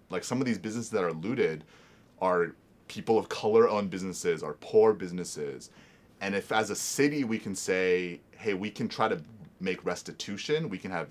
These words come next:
insurance programs," right? We even collect tax money to fund this because it's ultimately the government's fault that these protests are happening because the government has not done its job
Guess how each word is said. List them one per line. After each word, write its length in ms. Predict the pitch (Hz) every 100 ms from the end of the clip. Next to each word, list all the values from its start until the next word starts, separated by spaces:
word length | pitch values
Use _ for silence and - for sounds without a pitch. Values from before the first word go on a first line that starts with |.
| -
insurance 500 | 80 - 90 104 -
programs," 680 | - 127 131 135 139 143 -
right? 240 | 92 95 - - -
We 100 | 95
even 180 | 104 113
collect 320 | 101 95 -
tax 440 | - 90 - -
money 360 | 123 123 135 151
to 140 | -
fund 320 | 82 - 95 104
this 120 | 135
because 360 | - 92 110 95
it's 240 | 90 - - - _
ultimately 880 | 135 165 - 185 147 - 208 196 190 - _ _
the 100 | 107
government's 720 | 92 139 165 190 135 92 -
fault 360 | - 95 87
that 120 | - 87
these 140 | 90
protests 460 | - 92 87 85 82
are 60 |
happening 400 | 76 127 - 90 73
because 200 | - 80
the 60 |
government 520 | 87 110 123 127 117
has 160 | 98 87
not 180 | 90 80
done 160 | 87
its 160 | 85 -
job 400 | - 87 82 80